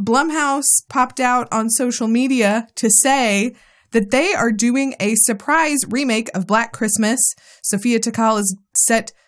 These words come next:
to direct a remake of the nineteen seventy-four slasher. It's coming out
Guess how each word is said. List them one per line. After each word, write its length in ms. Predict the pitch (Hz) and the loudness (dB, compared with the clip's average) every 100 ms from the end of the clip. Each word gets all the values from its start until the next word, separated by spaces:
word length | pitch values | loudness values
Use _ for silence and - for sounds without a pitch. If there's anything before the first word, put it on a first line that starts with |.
| _ | _
to 120 | 226 | -4
direct 680 | 185 185 190 208 254 - - - | -2 -2 0 0 -2 -8 -10 -4
a 80 | |
remake 360 | 196 262 262 247 | 0 2 2 0
of 120 | 196 | 0
the 80 | 190 | 2
nineteen 500 | 202 240 240 247 208 | 2 2 0 0 0
seventy-four 500 | 196 208 196 196 190 | 0 0 0 -2 -2
slasher. 540 | - 180 208 - 277 - | 0 0 0 0 -4 -2
It's 220 | 247 - | -2 -2
coming 340 | - 294 285 | 0 0 0
out 300 | 262 294 339 | 0 0 -4